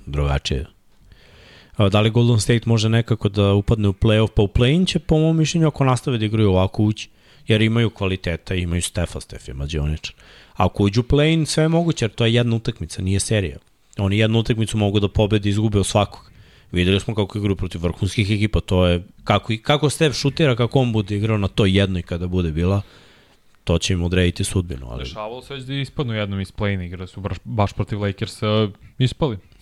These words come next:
Speaker 2: Izgubili to jedno, ćao, završena priča.
Speaker 1: A
Speaker 2: Tako da
Speaker 1: Stef
Speaker 2: ćemo
Speaker 1: je
Speaker 2: vidjeti.
Speaker 1: pokidao.
Speaker 2: Jeste.
Speaker 1: Ali dobro, sad je ekipa bila, po mom mišljenju, slabija, ali povreda je bila dosta.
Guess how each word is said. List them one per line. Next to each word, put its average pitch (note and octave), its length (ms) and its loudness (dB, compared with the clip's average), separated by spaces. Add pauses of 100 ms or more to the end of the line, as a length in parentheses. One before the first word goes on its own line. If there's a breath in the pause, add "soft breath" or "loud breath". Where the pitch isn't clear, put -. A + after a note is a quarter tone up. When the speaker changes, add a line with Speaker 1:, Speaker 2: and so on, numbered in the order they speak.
(140)
Speaker 2:
Izgubili G2+ 480 -10
to G2 160 -6
jedno, F#2 240 -2
ćao, G2 260 -2
završena F2+ 480 -6
priča. F2 380 -6
Speaker 1:
A G2 100 -4 (640 soft breath)
Speaker 2:
Tako - 140 2
da A2+ 60 4
Speaker 1:
Stef G2+ 100 -4
Speaker 2:
ćemo A#2 60 4
Speaker 1:
je G#2+ 100 0
Speaker 2:
vidjeti. G2+ 160 0
Speaker 1:
pokidao. D#3 360 -2 (180)
Speaker 2:
Jeste. A#2+ 320 -2
Speaker 1:
Ali A2+ 60 4
dobro, B2 120 4
sad G2 180 -2
je F#2+ 40 0
ekipa - 280 -4
bila, F2 180 0
po G2 160 -2
mom F2+ 120 0
mišljenju, E2 240 -4
slabija, D2+ 400 -4
ali F2 160 0
povreda D#2 400 0
je C#2 60 -4
bila C#2 200 -8
dosta. C2 320 -12